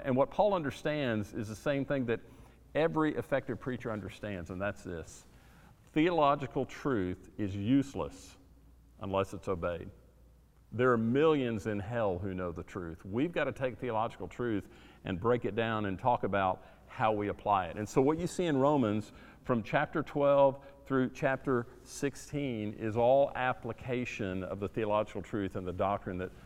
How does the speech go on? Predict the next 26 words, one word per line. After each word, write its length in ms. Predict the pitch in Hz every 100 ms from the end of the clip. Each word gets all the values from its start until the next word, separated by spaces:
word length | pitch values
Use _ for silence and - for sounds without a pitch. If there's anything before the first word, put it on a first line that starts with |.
| -
that 140 | - -
Paul 260 | 113 92
has 220 | 92 85 -
taught 240 | 78 80
us. 260 | - - - - - -
So 120 | -
we're 80 | 131
gonna 140 | 165 117
jump 280 | 135 135
in 160 | 139 139
starting 360 | - 135 131 120
in 80 |
Romans 320 | 120 123 113 -
twelve. 360 | 123 127 135 165
Look 140 | 196
at 60 | 208
just 180 | 180 -
the 60 |
first 320 | 123 135 127 -
two 120 | 123
verses. 440 | 107 110 - 90
These 180 | 117 120
are 40 |
probably 300 | - 151 127
very 300 | 98 117 120
familiar, 640 | 110 113 107 113 107 95